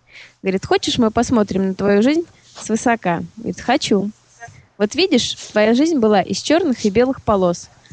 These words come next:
«Да», говорит, «вижу». «Видишь следы на этих полосках?» На белой полосе две пары следов, а на черной п-, полосе одна пара следов. Он говорит: «И что же ты меня бросал в эти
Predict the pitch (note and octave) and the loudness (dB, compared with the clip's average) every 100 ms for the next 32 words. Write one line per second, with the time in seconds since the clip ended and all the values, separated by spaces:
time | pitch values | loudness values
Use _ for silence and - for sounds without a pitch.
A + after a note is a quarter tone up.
0 | - - G#3 A3 G#3 A3 G#3+ - C4+ A3+ | -14 -2 2 2 2 0 -2 -2 0 2
1 | F#3+ G3 G3 _ _ _ - E4 F#4 D#4+ | 0 -2 -8 _ _ _ 0 2 2 0
2 | - C#4+ C4+ A3 F#3 - - G#3+ G#3 G3 | 0 0 4 4 2 -2 -6 0 0 0
3 | - - G#3+ G3 F3+ - F3+ - - - | -4 0 4 4 0 -4 -10 -10 -20 -20
4 | _ _ _ _ _ _ G3 G#3 F4 F#4 | _ _ _ _ _ _ -4 2 2 2
5 | A#3+ G3 F#3+ - - F3 - _ _ _ | 2 0 0 -2 -6 -10 -12 _ _ _
6 | F3+ F3+ A3+ B3+ A3+ G#3 - G3 F#3+ F#3+ | -4 2 2 4 0 0 -4 -4 0 0
7 | - - _ _ _ F#3+ G#3 G#3+ D4+ E4+ | -2 -14 _ _ _ -2 0 2 2 2
8 | D#4+ G#3+ - F#3+ - - - F#3+ F#3 - | 2 -2 -6 -10 -10 -10 -4 -2 -2 -4
9 | - - A3+ A3+ F#3+ F3 F3 F3 - F3+ | -8 -4 -2 2 2 0 -2 -4 -4 -4
10 | E3+ - - - - - - G#3 G3+ F#3+ | -2 -4 -8 -20 -20 -20 -4 2 4 2
11 | - - - _ _ _ - C4 - F#4 | -2 -10 -20 _ _ _ 0 0 4 4
12 | F4 D#4 D4 C#4+ A#3+ A#3+ - G#3+ A3 B3 | 4 2 2 2 2 0 2 0 2 0
13 | B3 B3 A3+ | 0 0 -2